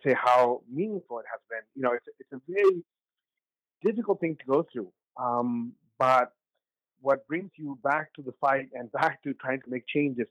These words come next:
is the community, the community involvement. And when you get all the way to, uh, to Mike Gibson's level, uh, on the assembly, and he is su-, such a champion, uh, for changes, every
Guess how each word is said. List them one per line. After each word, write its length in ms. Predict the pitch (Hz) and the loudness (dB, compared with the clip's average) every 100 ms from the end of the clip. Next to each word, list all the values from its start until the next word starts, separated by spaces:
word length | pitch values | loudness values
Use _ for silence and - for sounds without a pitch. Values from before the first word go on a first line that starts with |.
| _ | _
is 140 | 127 120 | -6 -4
the 80 | 120 | -6
community, 640 | - 123 135 165 160 170 180 _ _ - | -4 2 4 4 0 -4 -6 _ _ -16
the 40 | |
community 500 | - 127 147 151 143 - | -2 2 2 2 -4 -4
involvement. 500 | 127 131 120 131 - _ _ _ _ - | 0 0 0 -2 -4 _ _ _ _ -8
And 340 | 127 123 123 120 | -4 -4 -6 -6
when 160 | 127 | -4
you 80 | 127 | 2
get 140 | 156 156 | 6 6
all 180 | 180 | 4
the 60 | 170 | 2
way 180 | 156 143 - 131 | 2 0 -4 -16
to, 260 | 117 117 _ _ _ _ _ 123 | -16 -16 _ _ _ _ _ -8
uh, 460 | 123 120 117 117 | -4 -2 -2 -4
to 180 | 117 - | -10 -6
Mike 240 | 123 139 - | -4 -4 -2
Gibson's 400 | 156 - 143 131 | -4 -4 -12 -4
level, 400 | 139 147 135 139 - _ _ _ - | 2 2 2 -2 -8 _ _ _ -6
uh, 140 | 123 | -4
on 200 | 120 123 | -4 -6
the 60 | 120 | -6
assembly, 560 | - 160 143 143 139 - | -2 -2 0 -2 -2 -6
and 260 | 120 123 120 _ | -10 -10 -12 _
he 120 | _ 156 | _ -10
is 160 | 147 - | -10 -4
su-, 120 | 165 - | -4 2
such 180 | 170 170 | 0 0
a 220 | 160 - | -4 -2
champion, 380 | 151 147 110 101 _ _ _ _ 127 | 0 0 -4 -6 _ _ _ _ 0
uh, 160 | 127 - | 0 0
for 100 | 139 | -2
changes, 400 | - 143 135 120 - | 2 2 2 -2 -2
every 240 | 156 185 | 0 0